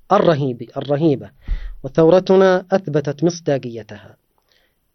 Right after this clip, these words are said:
في عناوينها الرئيسية، وأيضًا في مواقفها في قضايا الأمة. ثورة تقف بكل صدق مع كل الأحرار والمظلومين في كل العالم.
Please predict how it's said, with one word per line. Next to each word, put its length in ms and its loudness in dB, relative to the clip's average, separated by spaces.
في 140 0
عناوينها 600 4
الرئيسية، 800 2
وأيضًا 460 4
في 180 2
مواقفها 720 2
في 160 -2
قضايا 340 2
الأمة. 440 0
ثورة 420 4
تقف 360 -2
بكل 420 0
صدق 360 0
مع 200 0
كل 300 0
الأحرار 640 2
والمظلومين 680 2
في 140 -6
كل 240 -2
العالم. 440 -8